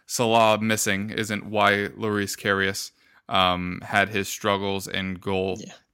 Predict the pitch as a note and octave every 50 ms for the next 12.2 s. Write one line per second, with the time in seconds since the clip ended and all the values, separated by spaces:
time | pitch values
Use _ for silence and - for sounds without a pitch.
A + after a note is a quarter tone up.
0 | _ _ - D3 F3+ - E3 - - G#3 G3+ F3+ D3 B2+ A#2 A2 A2 G#2+ G#2 G2+
1 | F#2 G2+ F2+ F2+ F2 F#2+ F#2 F2+ F2+ G2 F2+ F#2 F#2 F2+ F2 - - G2+ F#2 F2+
2 | F#2 F#2 - - F#2+ F#2 - - - G2 F#2+ G2 G#2 G2+ G2+ F#2+ F#2 F#2 - _
3 | _ _ _ _ - E2+ E2+ F2 F2 F2+ G#2+ A2 G#2+ A2 - G2+ F#2+ F2+ F#2 -
4 | - F#2+ F#2 - - - - G2+ F#2+ F2+ F2+ F2+ F2+ F#2 F#2 G2+ G#2+ G2+ G2+ G2+
5 | F#2+ - - G2 F#2 F2+ F2+ - _ _ _ _ _ _ _ - - A2+ A2 A2
6 | A2 A2 G#2+ G#2+ - - _ _ _ _ _ _ _ _ _ - D3 E3 F3 E3
7 | - G3 F#3+ F3+ D#3+ - - - C3+ C3 B2+ A#2+ A#2+ A2+ G2+ - - - A#2+ B2
8 | B2 A#2+ G#2 A2 A#2 G#2+ G#2+ G#2+ - - - A2+ G#2+ G#2+ G#2 G#2 - - - A2+
9 | A2 G#2+ G#2+ G#2+ G#2 G2 G2 F#2 - - G#2 G2+ F#2+ F#2 - - G#2 G2+ G#2+ G#2
10 | - A#2 G#2 G2+ G2+ G2+ G2+ G2+ - A#2 G#2+ - - G#2 G2+ F#2+ G2+ G2+ G2 -
11 | - _ - G2+ F#2+ F#2 - - G#2 G#2 G2+ G#2+ G2+ F#2 - - - - B2+ B2
12 | B2 B2+ G#2+ -